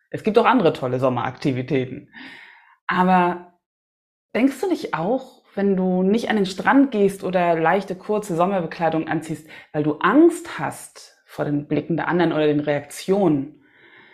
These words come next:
dass das denn deine Lebensqualität einschränkt? Schon, oder? Und wenn du magst, dann können wir heute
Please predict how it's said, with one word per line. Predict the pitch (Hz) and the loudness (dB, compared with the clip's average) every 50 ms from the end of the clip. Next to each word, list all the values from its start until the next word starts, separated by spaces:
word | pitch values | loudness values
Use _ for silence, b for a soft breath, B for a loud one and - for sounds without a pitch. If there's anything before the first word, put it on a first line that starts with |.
| b b b b _ - | b b b b _ -10
dass | 165 - | -6 -4
das | - 196 190 - | -4 -4 -4 -2
denn | - 226 214 208 214 - - | -2 -2 0 -2 -4 -6 -8
deine | - 165 175 170 170 156 | -6 -2 0 2 2 2
Lebensqualität | 139 - 139 156 208 220 - - - - 220 220 214 220 226 226 226 - | 0 0 0 0 -2 -2 -6 -10 -10 -6 -4 -4 -4 -2 -4 -4 -4 -6
einschränkt? | 214 220 240 233 - - - 262 277 311 302 - - - - _ _ _ _ _ _ _ _ _ _ _ _ | -8 -8 -8 -8 -8 -8 -6 -4 -4 -4 -4 -8 -12 -20 -20 _ _ _ _ _ _ _ _ _ _ _ _
Schon, | - - - 269 240 175 135 - | -10 -2 2 2 2 2 2 0
oder? | - 131 151 175 196 202 - - _ _ _ _ _ _ _ _ _ _ _ b b b b b b b b b b _ | -2 0 0 -2 -2 -4 -10 -18 _ _ _ _ _ _ _ _ _ _ _ b b b b b b b b b b _
Und | - 165 | 0 0
wenn | 170 | 2
du | 160 160 | 4 4
magst, | 170 190 226 285 320 - - - - - - - | 6 6 6 4 2 0 -6 -16 -20 -20 -14 -10
dann | - 185 | -8 -6
können | 180 180 175 165 | -4 -4 -4 -4
wir | 160 160 160 | -4 0 4
heute | 180 196 214 214 220 214 214 214 214 220 | 4 4 4 4 2 -2 -2 -2 -6 -10